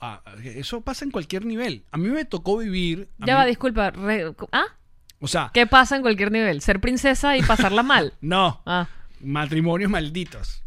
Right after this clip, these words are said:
Speaker 2: Ah, claro.
Speaker 1: <laughs> Exacto.
Speaker 2: Lo que pasa es que es muy arrecho ser el matrimonio maldito base de la sociedad.
Speaker 1: Claro, porque hay, aquí hay ya una nueva cultura de que no me importa con quién estoy casado, si yo, si me da camioneta y me da carro, yo estoy feliz y voy pa' Tulum los fines de semana.
Speaker 2: Te voy a decir qué pasaba.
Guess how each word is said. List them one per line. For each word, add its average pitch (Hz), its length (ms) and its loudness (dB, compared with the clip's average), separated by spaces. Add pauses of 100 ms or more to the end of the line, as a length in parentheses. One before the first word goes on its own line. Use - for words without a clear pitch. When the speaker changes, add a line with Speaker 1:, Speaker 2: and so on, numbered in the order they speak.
Speaker 2:
Ah, - 100 6
claro. 208 480 -2
Speaker 1:
<laughs> - 80 -6
Exacto. 156 680 -4
Speaker 2:
Lo 190 80 -4
que 208 120 -2
pasa 196 220 0
es 214 60 -2
que 247 80 -4
es 247 60 0
muy 262 160 0
arrecho 269 300 0
ser 285 320 0
el 269 100 -2
matrimonio 220 480 0
maldito 262 460 -2 (640)
base 226 520 6
de 302 120 2
la 254 100 2
sociedad. 208 720 2 (300)
Speaker 1:
Claro, 262 240 -2
porque 156 300 -4
hay, 170 240 -2
aquí 180 300 -4
hay 226 120 2
ya 233 140 2
una 240 180 -2
nueva 240 240 -2
cultura 185 440 -2
de 202 180 -4
que 156 200 -4
no 156 100 -4
me 180 120 -4
importa 202 380 -6
con 165 120 -6
quién 143 120 -6
estoy 190 180 -10
casado, 190 380 -6
si 160 100 -10
yo, 139 140 -6 (140)
si 139 120 -10
me 135 120 -4
da 135 120 -6
camioneta 160 540 -4
y - 20 -8
me 160 140 -6
da 139 160 -8
carro, 175 320 -2
yo 160 140 -4
estoy 170 160 -10
feliz 156 260 -6
y 147 40 -4
voy 147 140 -2
pa' 156 160 -6
Tulum 135 240 -6
los 139 100 -8
fines 143 200 -4
de 139 60 -8
semana. 117 300 -10
Speaker 2:
Te 240 80 6
voy 247 120 8
a 302 40 10
decir 277 220 4
qué 277 100 2
pasaba. 285 520 2